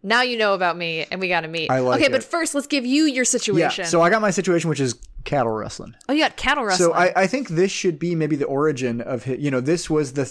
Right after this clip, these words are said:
Speaker 2: the thing that kinda turned him. This was the opportunity that was given to him by the rich landowner, right? He
Speaker 1: Mm-hmm.
Speaker 2: said, "Okay, all of these ranchers live on my land. They've got all those cattle. I wanna buy the land from them. The only thing that's keeping them there is, you know, th-,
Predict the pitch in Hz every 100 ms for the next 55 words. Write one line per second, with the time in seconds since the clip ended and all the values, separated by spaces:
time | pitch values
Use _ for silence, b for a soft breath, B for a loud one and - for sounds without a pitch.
0 | - 151 127 - 143 135 127 139 123 160
1 | 139 127 156 165 147 156 143 143 - 147
2 | 139 127 127 120 135 131 117 123 123 123
3 | 120 120 120 117 - - _ 135 135 139
4 | 123 113 120 123 131 147 214 196 175 139
5 | 131 B B B B 135 143 117 139 151
6 | 156 151 131 135 131 135 123 131 131 127
7 | 123 120 117 113 117 - b b 120 117
8 | 139 143 131 - 131 120 120 117 B B
9 | B 139 131 131 143 139 127 131 120 123
10 | 123 123 - 120 117 113 113 131 156 139
11 | 135 127 127 - 165 151 131 127 117 113
12 | 143 123